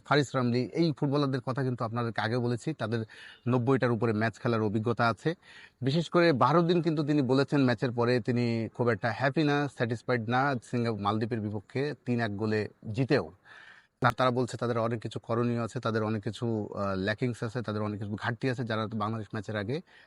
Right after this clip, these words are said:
তারা সেগুলো পুষে উঠতে চায়, সে ঘাটতি পূরণ করতে চায়। তবে তারা আরও একটি কথা বলছে, বাংলাদেশ কিন্তু তারা খুবই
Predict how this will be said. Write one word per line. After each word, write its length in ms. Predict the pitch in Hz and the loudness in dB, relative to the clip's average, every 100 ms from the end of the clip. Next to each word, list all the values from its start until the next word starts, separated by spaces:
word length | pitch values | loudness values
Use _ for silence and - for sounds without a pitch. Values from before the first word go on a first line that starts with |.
| _ | _
তারা 120 | 110 | -8
সেগুলো 340 | 107 110 104 107 - _ _ _ | -6 -6 -4 -6 -6 _ _ _
পুষে 220 | 139 - | -2 2
উঠতে 300 | 139 113 135 | 0 0 -4
চায়, 140 | - | -4
সে 140 | 147 117 | -6 -4
ঘাটতি 300 | 104 101 104 | -6 -6 -6
পূরণ 220 | 120 113 | -4 -2
করতে 240 | 104 107 | -4 -10
চায়। 180 | 127 175 - - - - _ | -8 -8 -8 -16 -20 -20 _
তবে 260 | 135 135 160 | 0 2 2
তারা 300 | - 120 113 | 2 0 2
আরও 140 | 117 | 2
একটি 220 | 131 - 131 | 0 -2 -4
কথা 180 | 127 131 | -2 0
বলছে, 240 | 139 147 | 0 -2
বাংলাদেশ 520 | 110 113 131 139 131 | 2 4 4 2 0
কিন্তু 240 | - 120 117 | -2 -2 0
তারা 180 | 120 | -2
খুবই 320 | 117 135 127 | -2 2 2